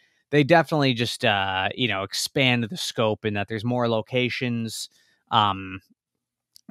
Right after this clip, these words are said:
and it, it's just, it's m-, a much more dynamic and interesting film. It's, it's too long. It, that is, it,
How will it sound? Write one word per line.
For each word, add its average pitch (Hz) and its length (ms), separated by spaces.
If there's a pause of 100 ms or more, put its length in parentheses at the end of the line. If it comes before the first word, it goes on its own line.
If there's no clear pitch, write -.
and 120 140
it, 123 100
it's 131 160
just, 135 240
it's - 340 (260)
m-, 175 340
a 160 100
much 139 280
more 127 220 (480)
dynamic 107 580
and 107 80
interesting 104 420
film. 101 260
It's, 98 120 (100)
it's 135 180 (160)
too 214 220
long. 104 720
It, 127 200
that 131 160
is, 120 120
it, 113 420